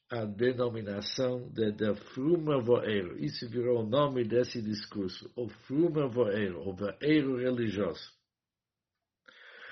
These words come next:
O Alter Rebbe costumava repeti-lo uma vez a cada três anos,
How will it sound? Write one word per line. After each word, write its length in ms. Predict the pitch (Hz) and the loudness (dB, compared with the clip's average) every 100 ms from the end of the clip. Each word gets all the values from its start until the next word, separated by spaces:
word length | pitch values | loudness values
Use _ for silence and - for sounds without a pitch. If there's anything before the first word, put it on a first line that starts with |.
| - - | -16 -4
O 120 | 120 | 0
Alter 340 | 117 113 101 107 | 2 2 0 4
Rebbe 340 | 143 127 127 | 4 4 2
costumava 800 | - 107 - 107 107 127 123 113 | 0 -8 -6 -4 -2 0 2 0
repeti-lo 800 | 101 101 95 90 - 127 117 131 | 0 -2 -4 -8 -4 -2 0 -2
uma 240 | 135 117 | -4 -4
vez 220 | 113 110 | -2 -2
a 100 | 98 | -4
cada 340 | 92 117 107 101 | -4 -4 -2 -2
três 300 | 95 85 107 | -2 -6 -2
anos, 380 | 113 113 101 | -2 -2 -6